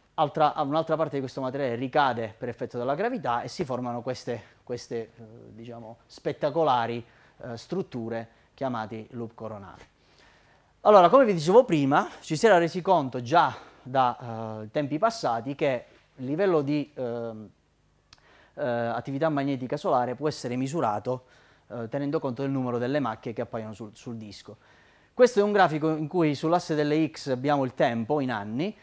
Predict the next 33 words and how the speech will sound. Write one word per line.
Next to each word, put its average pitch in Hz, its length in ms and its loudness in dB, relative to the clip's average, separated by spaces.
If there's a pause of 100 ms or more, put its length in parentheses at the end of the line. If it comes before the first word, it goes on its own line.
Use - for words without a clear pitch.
(160)
e 135 100 -6
sull'asse 190 460 2
delle 170 200 4
Y 131 160 0 (360)
abbiamo 131 420 2
il 131 80 0
numero 143 280 2
di 131 100 -2
macchie 120 520 -4 (300)
osservate 117 480 -2
sul 107 160 -8
disco. - 360 -16 (520)
Vedete 214 240 4
che 175 120 2
questo, 180 640 2 (200)
eh, 139 320 -2
andamento 143 680 0
è - 20 2
un 156 60 -2
andamento 156 420 0
più 156 200 -2
o - 20 2
meno 147 220 0
periodico, 131 720 0
il 127 100 -12
periodo 143 320 2
di 131 80 -2
oscillazione 135 580 -2
è 123 40 -4
di 117 120 -8
quasi 139 280 0
undici 120 280 -4
anni, 120 420 -4